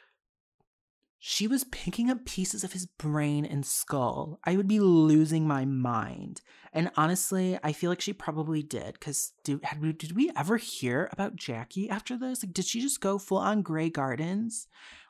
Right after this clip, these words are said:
like her cousins or whatever, and become a recluse? Like, I've, I have no idea. Again, I know nothing about Di-, or Jackie or Diana, but yeah. I, I don't know where I was going with that, but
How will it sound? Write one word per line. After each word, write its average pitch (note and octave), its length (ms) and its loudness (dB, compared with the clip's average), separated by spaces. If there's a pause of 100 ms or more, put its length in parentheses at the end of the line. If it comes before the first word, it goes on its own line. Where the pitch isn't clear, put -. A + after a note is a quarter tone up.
like F3+ 160 -2
her F#3 120 -4 (220)
cousins E3+ 560 0
or G#3 80 0
whatever, G#3 640 2
and D#3+ 480 -2 (260)
become F3 260 0
a F3 60 2
recluse? C#3+ 500 -2
Like, D#3+ 80 -4
I've, D#3 220 -2 (160)
I - 60 0
have F3 100 4
no F#3 140 2
idea. F3+ 260 0
Again, C#3 300 2
I C#3 100 0
know E3 140 -2
nothing E3 280 -4
about D#3 180 -4
Di-, D3+ 260 -8
or D3 100 0
Jackie D3+ 520 -4
or F3 140 2
Diana, C#3 440 -8
but - 240 -6 (1040)
yeah. - 220 -10 (500)
I, D3+ 300 8
I - 20 4
don't C3 100 2
know G#2+ 120 -2
where D#2 120 -6
I C#2+ 60 -8
was - 80 -12
going - 160 -12
with D2 100 -12
that, - 240 -6
but D3+ 220 -4